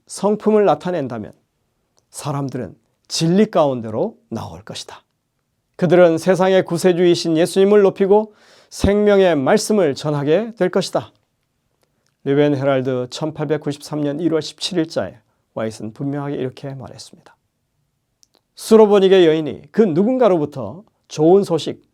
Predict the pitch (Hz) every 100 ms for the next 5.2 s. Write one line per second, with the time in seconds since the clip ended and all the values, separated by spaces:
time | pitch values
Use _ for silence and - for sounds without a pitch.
0 | _ _ 165 208 285 233 135 165 220 -
1 | 151 165 170 151 - 120 - _ _ _
2 | - - 220 196 180 135 131 - 190 226
3 | 226 220 214 202 - 180 175 190 156 147
4 | 147 - 160 - 190 - 180 190 180 -
5 | 120 -